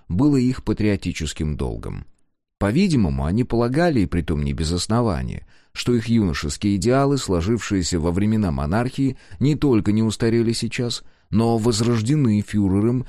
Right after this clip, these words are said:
с поспешностью и энергией, несвойственными деятелям минувшего столетия. Доктор фон Клюге,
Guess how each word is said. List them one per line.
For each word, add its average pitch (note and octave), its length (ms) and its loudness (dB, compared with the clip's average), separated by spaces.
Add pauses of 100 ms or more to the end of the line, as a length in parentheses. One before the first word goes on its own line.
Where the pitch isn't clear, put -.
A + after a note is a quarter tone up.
(140)
с - 140 -4
поспешностью G2 960 -2
и D#2 140 2
энергией, F#2+ 520 0
несвойственными G2 1080 0 (260)
деятелям C#3 520 0
минувшего F2+ 600 0
столетия. A#1+ 680 -6 (520)
Доктор A2+ 380 0
фон G#2 280 0
Клюге, F2 520 -2